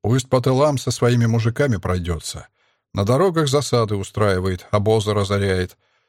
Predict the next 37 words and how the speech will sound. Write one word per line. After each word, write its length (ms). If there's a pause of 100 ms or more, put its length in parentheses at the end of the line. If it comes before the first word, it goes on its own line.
(120)
В 60
общем, 400 (340)
вредит 460
татарам, 500
как 200
сможет». 480 (680)
«Сделаем, 580
воевода», — 580 (300)
ответил 440
Белояр. 560 (360)
«Сегодня 440
же 140
отправлю 440
самых 320
смышлёных 580
охотничков. 760 (640)
А 100
пока 320
мы 140
с 80
Лютобором 500
шуметь 400
в 40
лагере 340
Батыя 400
будем. 380 (240)
Ты 140
сам 280
сегодня 340
же 140
ночью 320
возьмёшь 400
три 180
сотни 320
мужиков 520
из 100
ополчения 720